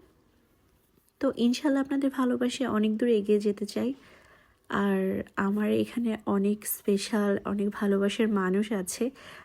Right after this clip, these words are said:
আমি জানি তারা আমার ভিডিও দেখে। তাদেরকে অনেক অনেক ভালোবাসা, তাদের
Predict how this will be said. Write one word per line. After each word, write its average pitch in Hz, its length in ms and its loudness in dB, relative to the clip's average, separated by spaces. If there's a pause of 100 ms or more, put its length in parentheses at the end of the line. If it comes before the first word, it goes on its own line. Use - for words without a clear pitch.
আমি 190 240 0
জানি 190 420 0
তারা 202 320 0
আমার 190 180 2
ভিডিও 190 400 2
দেখে। 180 500 -2 (1300)
তাদেরকে 196 400 -2
অনেক 196 240 -2
অনেক 196 200 -2
ভালোবাসা, 190 640 -2
তাদের 190 340 -2